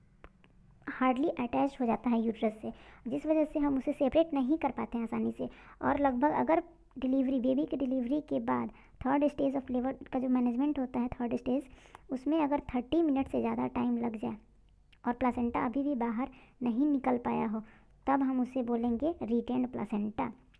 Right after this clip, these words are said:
Separation of placenta में अगर तीस मिनट से ज़्यादा का टाइम लग गया, तो उसे हम retained placenta बोलते हैं। इसका management कैसे हम करते हैं?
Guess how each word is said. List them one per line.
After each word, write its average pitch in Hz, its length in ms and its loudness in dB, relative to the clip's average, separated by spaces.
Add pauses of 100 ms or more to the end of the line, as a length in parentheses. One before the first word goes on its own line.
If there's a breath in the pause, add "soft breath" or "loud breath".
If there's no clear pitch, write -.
(340)
Separation 277 440 0
of 330 100 -2
placenta 269 440 0
में 269 180 2
अगर 254 140 0
तीस 269 280 -2
मिनट 254 120 0
से 254 60 -10
ज़्यादा 247 240 0
का 254 100 -2
टाइम 233 280 -2
लग 240 120 -4
गया, 320 100 0
तो 302 100 -4
उसे 269 120 -6
हम 311 60 -2
retained 277 360 0
placenta 247 440 -2 (480 loud breath)
बोलते 320 260 4
हैं। 254 120 2
इसका 359 280 0
management 285 500 2
कैसे 311 260 0
हम 302 80 4
करते 277 280 -2
हैं? 277 140 4